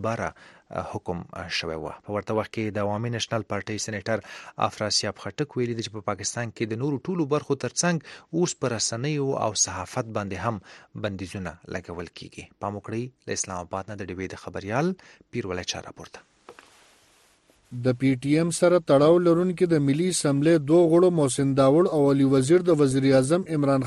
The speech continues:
Speaker 2: خان لخوا دوی باندې بهرني هیوادونو نه مالي پانګو اغوستو تورونه رد کړي دي. او دوی غوښتلي که چېرې عمران خان دومره توان لري، نو پاکستان کې د فعاله ترهګره ډلو مالي سرچینې دې را معلومه کړي.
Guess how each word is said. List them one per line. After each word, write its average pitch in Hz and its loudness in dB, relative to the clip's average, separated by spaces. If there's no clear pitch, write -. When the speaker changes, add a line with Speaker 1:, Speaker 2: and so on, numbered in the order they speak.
Speaker 2:
خان 175 4
لخوا 170 6
دوی 156 0
باندې 175 2
بهرني 139 4
هیوادونو 160 4
نه - 2
مالي 147 2
پانګو 175 2
اغوستو 135 2
تورونه 165 4
رد 135 0
کړي 139 4
دي. 143 6
او 131 6
دوی 160 2
غوښتلي 180 2
که 190 4
چېرې 143 4
عمران 139 4
خان 175 0
دومره 190 6
توان 170 2
لري، 160 6
نو 196 4
پاکستان 151 2
کې 190 0
د 170 4
فعاله 160 2
ترهګره 160 4
ډلو 190 6
مالي 160 2
سرچینې 156 2
دې 143 4
را 143 4
معلومه 139 4
کړي. 139 2